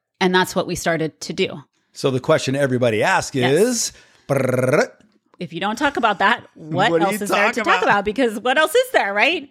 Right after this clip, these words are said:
Speaker 2: Yeah.
Speaker 1: It's all about work and the kids and money or, you know, the in-laws or all these trigger things. That's usually what conversation's about. So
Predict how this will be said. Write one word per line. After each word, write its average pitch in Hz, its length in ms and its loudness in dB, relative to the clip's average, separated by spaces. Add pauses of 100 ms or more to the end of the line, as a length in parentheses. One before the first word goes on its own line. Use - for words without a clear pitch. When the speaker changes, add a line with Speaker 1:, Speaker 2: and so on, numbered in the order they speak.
(100)
Speaker 2:
Yeah. 220 120 -10
Speaker 1:
It's - 120 -4
all 480 220 2
about 247 240 2
work 196 260 0
and 202 120 -4
the 185 40 -8
kids 190 420 0
and 190 220 -4
money 180 360 -2
or, 175 240 -6 (340)
you 202 100 -6
know, 180 160 -2
the - 160 -2
in-laws 180 640 2
or 175 120 -4
all 180 200 -2
these 180 320 -6
trigger 302 260 -2
things. 165 240 -6
That's 170 200 -8
usually 170 260 -10
what 160 140 -8
conversation's 151 680 -10
about. 175 340 -2 (300)
So 202 480 0